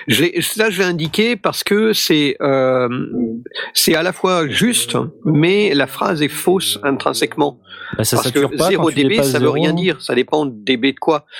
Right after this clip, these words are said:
Speaker 1: C'est comme dire, ça, c'est, c'est une unité de valeur, mais sans donner la valeur.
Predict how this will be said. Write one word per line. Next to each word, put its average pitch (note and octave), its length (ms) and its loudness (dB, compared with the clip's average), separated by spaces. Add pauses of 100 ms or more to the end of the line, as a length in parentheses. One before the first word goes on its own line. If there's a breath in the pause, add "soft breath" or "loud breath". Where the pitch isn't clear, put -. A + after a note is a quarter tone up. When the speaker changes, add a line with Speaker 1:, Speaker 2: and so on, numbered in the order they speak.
(120 loud breath)
Speaker 1:
C'est - 140 -2
comme D#3+ 260 0
dire, F#3 320 0 (340 loud breath)
ça, D3 240 -2
c'est, - 260 -2
c'est - 160 0
une C3+ 180 4
unité G#3 340 4
de E3 60 -10
valeur, F3 340 0
mais C#3 140 0
sans D3 220 -2
donner C#3+ 380 2
la D3 120 2
valeur. C3+ 420 0